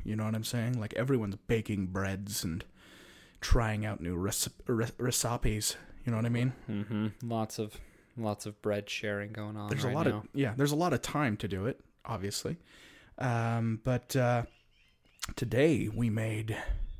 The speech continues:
Speaker 1: cheese broccoli soup, and it was spectacular.
Speaker 2: See, me and my intelligent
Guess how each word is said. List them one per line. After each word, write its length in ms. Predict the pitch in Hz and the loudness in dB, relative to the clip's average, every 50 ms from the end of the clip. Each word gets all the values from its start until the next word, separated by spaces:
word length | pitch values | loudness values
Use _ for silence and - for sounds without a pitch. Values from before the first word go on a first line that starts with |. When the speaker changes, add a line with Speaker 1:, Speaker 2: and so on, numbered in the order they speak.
| - - - - - - _ _ _ _ _ _ _ _ _ _ - | -12 -14 -16 -18 -20 -20 _ _ _ _ _ _ _ _ _ _ -6
Speaker 1:
cheese 220 | - - 135 135 | -2 0 0 0
broccoli 360 | 127 - 117 127 - - 113 | 0 0 -2 -2 -2 -2 -4
soup, 420 | 101 - - 147 165 139 - - - - - - - - - - - - - - - - - - - - - | -2 0 0 0 0 -2 0 0 -2 -2 -2 -6 -14 -20 -20 -20 -20 -20 -20 -20 -20 -20 -20 -20 -20 -16 -8
and 80 | - 104 | -6 -6
it 40 | 85 | -4
was 80 | - | -4
spectacular. 920 | - - - - - - - - - - - - - - - - - - - - - _ _ - - - - - - - - - - - - - - - - - - | -4 -4 -4 -8 -10 -10 -8 -8 -6 -6 -6 -8 -10 -12 -12 -10 -10 -12 -12 -12 -18 _ _ -20 -20 -20 -20 -20 -20 -20 -20 -20 -20 -20 -20 -20 -20 -20 -20 -20 -12
Speaker 2:
See, 200 | - - 117 120 | -2 0 0 0
me 280 | 127 120 123 131 135 | 2 2 2 4 4
and 100 | 127 117 110 | 4 4 4
my 180 | 113 113 113 | 4 4 2
intelligent 840 | 113 113 135 117 110 104 - - 107 107 110 107 113 110 107 113 - | 2 2 0 0 -2 -2 0 0 2 2 2 2 0 -2 -2 -4 -6